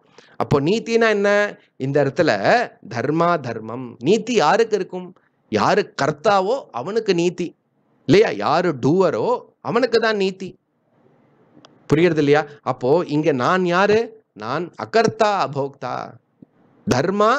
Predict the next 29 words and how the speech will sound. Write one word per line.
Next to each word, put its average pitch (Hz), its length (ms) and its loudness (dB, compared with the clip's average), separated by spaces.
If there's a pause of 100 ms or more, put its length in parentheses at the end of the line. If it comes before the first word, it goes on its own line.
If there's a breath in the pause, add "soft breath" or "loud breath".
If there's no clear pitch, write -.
(120)
அதர்ம 180 440 -4
விலக்ஷணா. 143 920 -4 (760)
கர்த்தா 160 580 0
அகங்காரத்துக்கு 170 640 -4
தான் 131 200 -4
நீதி, 120 420 -2
பிரம்மனுக்கு 127 720 0 (380)
எந்த 147 300 -6
விதமான 120 540 0
நீதி 120 340 -4
கிடையாது, 98 460 -2
அல்லது 107 280 -4
பிரம்மன் 113 460 0 (220 loud breath)
நீதி 139 380 -2
அற்றது. 98 760 0 (1080)
பிரம்ம 123 480 2
அகர்த்தா 135 720 -4
இதி 123 240 -8
அர்த்தா. 95 720 -2 (140)
அப்புறம் 220 380 -4
குலம், 180 480 -2 (540)
இப்படி 196 180 2
கோத்திரம் 185 440 2
சொன்னோம், 190 240 2
அதே 214 200 4
மாதிரி 202 200 -2
குலம். 170 280 -4
எந்த 143 200 -4
குலம்? 196 480 2